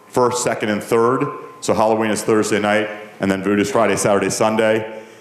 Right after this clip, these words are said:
And when we get to that point, things will become very hectic. And during the weekend, you'll be on site all day. Now, of course, this does mean you get a ticket to Voodoo.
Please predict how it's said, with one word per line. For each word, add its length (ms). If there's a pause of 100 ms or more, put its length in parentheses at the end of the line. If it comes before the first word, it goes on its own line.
(160)
And 520
when 240
we 120
get 240
to 80
that 240
point, 340
things 240
will 60
become 320
very 240
hectic. 340
And 380
during 300
the 80
weekend, 580 (420)
you'll 160
be 140
on 180
site 300
all 200
day. 380
Now, 180
of 100
course, 220
this 120
does 180
mean 140
you 60
get 160
a 20
ticket 300
to 60
Voodoo. 300